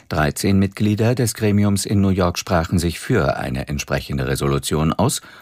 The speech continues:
Russland und China enthielten sich. Die U S A nannten das Abstimmungsergebnis historisch. Die Verabschiedung der Resolution gilt als Erfolg für den U-N-Sicherheitsrat.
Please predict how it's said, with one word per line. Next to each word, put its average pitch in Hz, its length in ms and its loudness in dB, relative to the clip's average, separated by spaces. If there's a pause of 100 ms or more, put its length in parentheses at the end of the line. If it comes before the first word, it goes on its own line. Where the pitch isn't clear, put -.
(120)
Russland 127 400 0
und 131 160 0
China 104 500 2
enthielten 120 540 -2
sich. 104 320 -8 (340)
Die 104 140 2
U 110 100 0
S 107 160 0
A 101 240 2
nannten 135 380 2
das 120 180 0
Abstimmungsergebnis 95 1000 -2
historisch. - 680 -2 (440)
Die 104 80 0
Verabschiedung 143 600 0
der 135 140 0
Resolution 113 720 2
gilt 117 240 0
als - 240 -2
Erfolg 104 580 -2
für 80 200 -2
den 69 220 -2
U-N-Sicherheitsrat. 67 1120 -4